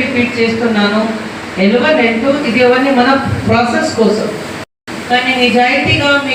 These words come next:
గ్రామ పంచాయతీలో ఎవరైనా పేదవాళ్ళు ఉన్నారు, ఎవరైనాకి ఇల్లు కట్టడానికి వాళ్ళు సాధ్యం ఉన్నారు, లేకపోతే వాళ్ళకి ఇల్లు నిజాయితీగా కావాలి, వాళ్ళ దగ్గర భూమి ఉంది, and వాళ్ళ జెన్యూన్ గా పూర్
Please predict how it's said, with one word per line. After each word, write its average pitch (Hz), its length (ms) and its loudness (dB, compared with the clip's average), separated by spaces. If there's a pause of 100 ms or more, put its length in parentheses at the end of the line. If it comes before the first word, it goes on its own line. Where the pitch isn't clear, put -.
గ్రామ 214 220 2 (100)
పంచాయతీలో 254 600 0
ఎవరైనా 240 320 2 (100)
పేదవాళ్ళు 247 540 0 (100)
ఉన్నారు, 214 400 2 (720)
ఎవరైనాకి 247 580 0 (460)
ఇల్లు 269 240 4
కట్టడానికి 240 600 2
వాళ్ళు 214 180 2 (100)
సాధ్యం 190 400 0
ఉన్నారు, 220 400 2 (760)
లేకపోతే 240 480 0
వాళ్ళకి 226 320 0
ఇల్లు 269 140 4 (140)
నిజాయితీగా 254 460 2 (140)
కావాలి, 220 500 0 (600)
వాళ్ళ 214 220 4
దగ్గర 220 200 4 (120)
భూమి 247 260 0 (120)
ఉంది, 226 220 2 (180)
and 220 160 0
వాళ్ళ 254 140 2 (120)
జెన్యూన్ 294 380 0
గా 302 60 4 (100)
పూర్ 240 240 2